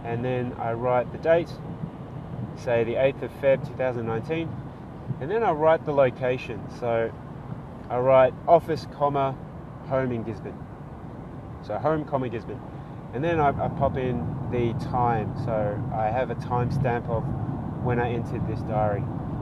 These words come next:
So it may be four fifty A M. The first entry, or the first body of paragraph of the diary, is a reflection on what I did yesterday and how I felt.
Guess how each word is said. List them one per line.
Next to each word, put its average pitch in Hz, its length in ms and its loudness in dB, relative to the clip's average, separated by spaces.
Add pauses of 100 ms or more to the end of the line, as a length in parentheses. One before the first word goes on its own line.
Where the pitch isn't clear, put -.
(200)
So 110 100 0
it 104 160 -2
may 117 160 0
be 107 300 -2 (580)
four 156 140 4
fifty 127 320 -2
A 110 80 2
M. - 1600 -4
The 156 60 -2
first 214 440 2 (1040)
entry, 135 600 0 (340)
or 131 80 -2
the 127 180 -4
first 170 240 6 (160)
body 147 260 4
of 131 140 0
paragraph 139 520 6
of 120 140 -4
the 117 60 -2
diary, 120 680 4
is 113 180 -4 (640)
a 147 60 4
reflection 156 680 2
on 135 180 2
what 135 200 6
I 131 120 6
did 117 240 -2
yesterday 131 680 4 (520)
and 120 100 -4
how 127 140 6
I 113 80 8 (140)
felt. 139 300 10